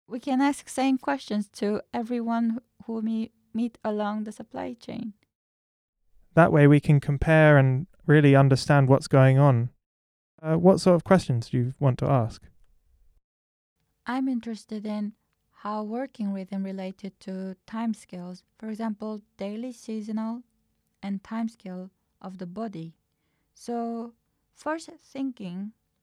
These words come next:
Speaker 1: about working and rest divide in the daily schedule, we could ask, "How much time do you have for breaks? What do you do in this time?" Then on the seasonal scale,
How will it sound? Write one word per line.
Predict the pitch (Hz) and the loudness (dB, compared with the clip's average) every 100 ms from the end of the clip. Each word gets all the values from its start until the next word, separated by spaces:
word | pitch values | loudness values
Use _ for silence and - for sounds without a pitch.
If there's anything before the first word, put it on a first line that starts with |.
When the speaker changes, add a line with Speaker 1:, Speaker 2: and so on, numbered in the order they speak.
| _ _ _ _ | _ _ _ _
Speaker 1:
about | 196 196 190 202 - _ | -12 -10 -10 -12 -20 _
working | 208 208 214 208 208 | -14 -12 -10 -10 -8
and | 208 | -10
rest | 202 240 240 _ | -10 -12 -14 _
divide | - 175 175 160 175 _ _ _ _ _ - | -16 -16 -14 -16 -18 _ _ _ _ _ -12
in | 202 | -12
the | 190 | -10
daily | 180 190 202 196 | -10 -10 -10 -12
schedule, | - - 214 180 170 180 _ _ _ _ _ - | -14 -12 -12 -12 -14 -16 _ _ _ _ _ -14
we | 220 | -14
could | 226 233 | -10 -10
ask, | 220 220 226 _ _ _ - - | -8 -10 -12 _ _ _ -20 -18
"How | - | -12
much | 302 320 | -12 -10
time | - 294 311 285 | -12 -8 -6 -6
do | 220 190 | -6 -8
you | 190 185 185 | -10 -10 -8
have | 180 190 | -10 -12
for | - 185 180 | -14 -12 -10
breaks? | 226 214 170 _ _ _ - - - - _ - - - - - - | -10 -10 -12 _ _ _ -20 -20 -20 -20 _ -20 -20 -20 -20 -20 -10
What | 254 214 | -10 -8
do | |
you | 233 240 | -10 -10
do | 208 240 247 233 | -10 -8 -8 -8
in | 226 214 | -8 -8
this | 208 | -10
time?" | - 247 208 147 185 _ _ - - _ _ _ _ _ _ - | -12 -10 -10 -12 -16 _ _ -20 -20 _ _ _ _ _ _ -8
Then | 214 208 | -6 -6
on | 208 | -6
the | 196 | -8
seasonal | - 262 269 233 190 | -10 -12 -8 -8 -8
scale, | - 180 170 202 | -12 -14 -12 -12